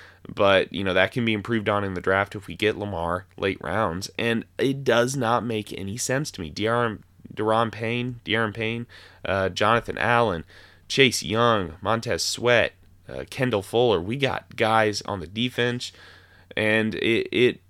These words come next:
it baffles me that these teams, and my team in general, doesn't wanna get better. They don't wanna get better. I, I don't understand it.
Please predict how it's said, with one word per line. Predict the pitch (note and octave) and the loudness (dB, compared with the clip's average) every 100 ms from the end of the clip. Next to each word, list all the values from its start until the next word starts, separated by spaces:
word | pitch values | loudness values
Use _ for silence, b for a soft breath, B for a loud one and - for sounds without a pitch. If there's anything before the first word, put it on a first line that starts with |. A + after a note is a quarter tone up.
| - | -4
it | A2 B2 - | 0 0 0
baffles | A2+ A2 G#2+ G#2+ - | 0 0 0 -6 -6
me | G#2 | -2
that | F2 E2+ - | 0 0 -2
these | G2 F#2 | -6 -6
teams, | - G2+ F#2 F2+ | -4 -2 -2 -4
and | D2 G2 | -4 0
my | G#2+ B2+ | 2 2
team | G#2 F2+ | -2 -4
in | F2 | -4
general, | F2+ F2 G2 | -4 -4 -4
doesn't | - G#2+ B2+ B2 | 0 0 2 0
wanna | A#2+ B2 | -2 -2
get | A#2+ | -4
better. | B2+ C#3 D#3 | -2 -2 0
They | - | 0
don't | G2+ | 0
wanna | C#3 E3+ | 0 -2
get | F3 | -2
better. | E3 - - - B B B B B | 0 -2 -2 -8 B B B B B
I, | - A#2+ - | 4 4 4
I | G#2 A#2+ | 2 2
don't | C#3 C3+ | 0 -2
understand | C#3 C3+ D#3 F3+ | -4 -4 -4 -4
it. | E3+ | -4